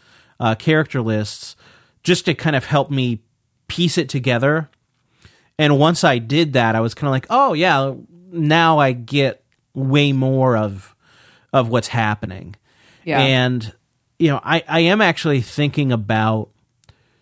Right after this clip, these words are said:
Speaker 1: switching over to a, a print or ebook version to,
Speaker 2: Yeah.
Speaker 1: to finish it out.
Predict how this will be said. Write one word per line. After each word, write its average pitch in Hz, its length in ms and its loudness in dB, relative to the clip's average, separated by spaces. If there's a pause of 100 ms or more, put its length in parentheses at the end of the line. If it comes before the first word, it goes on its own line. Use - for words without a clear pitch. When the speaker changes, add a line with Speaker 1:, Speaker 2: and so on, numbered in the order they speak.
(100)
Speaker 1:
switching 160 500 0
over 123 340 2
to 120 360 0
a, 107 340 0
a 113 140 -4
print 123 480 -2
or 113 100 -4
ebook 117 460 -2
version 107 720 -2 (720)
to, 127 260 2
Speaker 2:
Yeah. 110 200 0
Speaker 1:
to 135 120 -2
finish 123 400 -2
it 107 100 -2
out. 95 360 -6